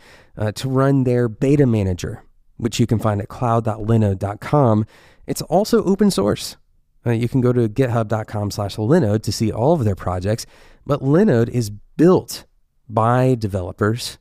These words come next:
for developers. It's a company of developers that manage, uh, this service. And they're not only investing in you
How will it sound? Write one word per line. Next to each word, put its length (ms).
for 220
developers. 440
It's 140
a 80
company 540
of 160
developers 580
that 220
manage, 540
uh, 80
this 200
service. 440
And 220
they're 240
not 240
only 500
investing 500
in 120
you 380